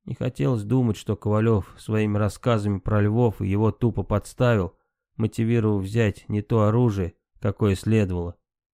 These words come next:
и применить не ту тактику, какая была оправдана. С другой стороны, если там действительно львы, то ничего лучше скорострельного короткого ствола и не придумать.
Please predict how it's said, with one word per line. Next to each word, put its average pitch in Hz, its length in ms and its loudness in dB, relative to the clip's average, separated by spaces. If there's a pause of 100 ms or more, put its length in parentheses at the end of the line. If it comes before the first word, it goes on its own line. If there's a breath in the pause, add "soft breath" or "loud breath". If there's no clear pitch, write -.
и 107 80 -4
применить 113 480 0
не 110 100 0
ту 131 140 0
тактику, - 560 -2
какая 101 340 -2
была 98 260 0
оправдана. 92 640 -2 (1000)
С - 40 -12
другой 135 260 0
стороны, 160 340 0
если 139 400 2
там 139 240 2
действительно 131 520 0
львы, 110 480 0
то 113 140 -6
ничего 139 420 -4
лучше 135 440 -4
скорострельного 123 680 0
короткого 117 460 -2
ствола 120 500 0
и 110 140 -2
не 113 140 -2
придумать. 120 560 0